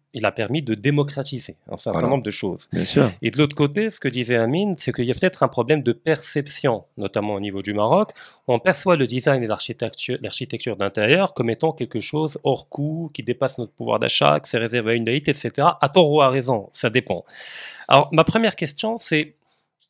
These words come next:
Speaker 1: votre argument est de dire que peut-être les gens ne devraient plus voir les dépenses relatives au design d'intérieur comme étant un simple coût, mais de les voir comme un investissement qui peut être amorti et rentabilisé par la suite, autant au niveau locatif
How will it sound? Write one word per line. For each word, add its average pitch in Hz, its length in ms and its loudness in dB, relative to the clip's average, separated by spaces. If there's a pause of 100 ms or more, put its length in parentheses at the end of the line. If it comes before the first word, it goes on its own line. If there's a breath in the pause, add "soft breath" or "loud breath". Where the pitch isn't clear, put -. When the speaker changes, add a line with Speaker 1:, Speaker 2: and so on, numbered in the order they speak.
(140)
Speaker 1:
votre 160 260 -2
argument 170 380 2
est 196 80 2
de 139 120 0
dire 196 520 -6
que - 80 -4
peut-être 156 760 -2
les 123 240 -2
gens 147 320 -2
ne 143 100 -2
devraient 117 340 -2
plus 143 260 -4
voir 120 680 0
les 107 200 -4
dépenses 113 480 -4
relatives 101 420 -6
au - 40 -8
design 104 520 -2 (380 soft breath)
d'intérieur 113 520 -2
comme 107 180 -2
étant 107 260 -2
un 107 80 -2
simple 117 380 -4
coût, - 380 -6 (580 soft breath)
mais 135 80 2
de 139 100 2
les 139 100 6
voir 190 200 6
comme 147 200 6
un 160 220 2
investissement 151 880 -2 (100)
qui 113 140 -6
peut 170 120 -2
être 170 200 0
amorti 131 360 0
et 160 40 2
rentabilisé 127 520 2
par 113 160 4
la 117 100 2
suite, - 340 -6
autant 190 380 4
au 175 60 4
niveau 135 240 0
locatif 120 680 -2